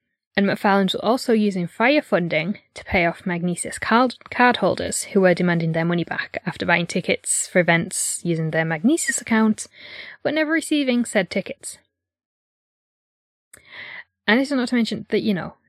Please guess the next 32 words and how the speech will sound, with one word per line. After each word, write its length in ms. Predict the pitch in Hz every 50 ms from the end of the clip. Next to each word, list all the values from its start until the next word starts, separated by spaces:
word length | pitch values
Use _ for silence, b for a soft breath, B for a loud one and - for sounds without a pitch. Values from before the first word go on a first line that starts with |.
| -
a 80 | - 247
nice 220 | 240 254 240 -
quarter 600 | - _ - - - 311 294 294 294 - - -
of 80 | 294 254
a 80 | 285 262
million 680 | 247 254 262 269 269 277 269 269 269 269 262 254 233
dollars 580 | 220 233 233 226 196 170 147 - - - - - _ _ _ _ _ _ - 214
reportedly 480 | 202 - 220 202 - 220 190 190 185
paid 340 | - - 190 185 180 - - -
to 220 | - 202 185 175
Kendall 320 | - - 185 180 165 160
Jenner 420 | 160 - 214 233 226 202 190 - - _
for 240 | - 247 233 226
one 220 | 220 233 240 233 220
Instagram 520 | - 214 214 - - 202 185 180 175 180
post, 540 | - - - - - 214 - - - - - b b b b b b b b b b b b _ _
plus 340 | - - 269 277 - - -
however 300 | - - 247 233 226 226
much 180 | 220 208 - -
was 100 | 220 -
paid 280 | - - 196 185 180 -
to 120 | - - 185
the 140 | 160 196
other 160 | 208 262 269 254
models 400 | 254 262 262 262 254 247 - 240
and 80 | 233
influencers. 880 | 240 240 - - 240 233 240 226 - - 233 220 226 226 226 - - - b b b b b b b b b b b b
So 180 | - - - 240
we're 60 | 277
not 120 | 349 370
entirely 460 | - 202 - - 269 254 247 247 240 233
sure 600 | - - - - 180 165 170 175 190 254 320